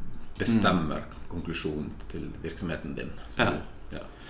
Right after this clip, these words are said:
Speaker 2: Ja, nei, for det, det ser jo, en, en konsekvens kan jo bli at, eh, hvis det, det er ikke lov å bruke disse algoritmene i, eh, i,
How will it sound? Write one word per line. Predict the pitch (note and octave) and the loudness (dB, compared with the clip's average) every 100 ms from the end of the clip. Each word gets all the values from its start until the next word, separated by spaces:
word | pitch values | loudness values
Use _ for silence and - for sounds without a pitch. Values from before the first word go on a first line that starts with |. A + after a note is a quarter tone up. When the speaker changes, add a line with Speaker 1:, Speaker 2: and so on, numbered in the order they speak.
| - - - - | -10 -8 0 10
Speaker 2:
Ja, | D3+ | 12
nei, | D#3 | 12
for | D3 | 10
det, | D#3 B2 A#2+ | 12 10 10
det | A#2+ | 6
ser | C3+ | 8
jo, | A#2 G#2 G#2 | 8 6 6
en, | A2+ G#2+ | 6 6
en | G#2 A2+ | 4 2
konsekvens | A#2+ B2+ - A#2+ - | 4 4 4 2 4
kan | A#2+ | 4
jo | A#2+ | 4
bli | A#2+ A2 | 4 4
at, | G2+ G#2 | 4 4
eh, | G2+ F#2+ F#2+ F#2+ G2 | 6 6 6 4 4
hvis | G2+ - - | 2 0 4
det, | G2 F2 | 4 6
det | G2 | 4
er | G#2 | 6
ikke | A#2 | 10
lov | A#2 A2 | 10 10
å | G2 | 10
bruke | G#2 G#2+ G#2+ F#2+ | 8 6 4 6
disse | G#2 G#2 | 6 4
algoritmene | F#2+ G2 G2 G#2+ G2 | 6 4 6 6 6
i, | F#2 F2+ F2 | 6 6 4
eh, | F2 F2 | 4 4
i, | F2 F2 F2 | 2 2 0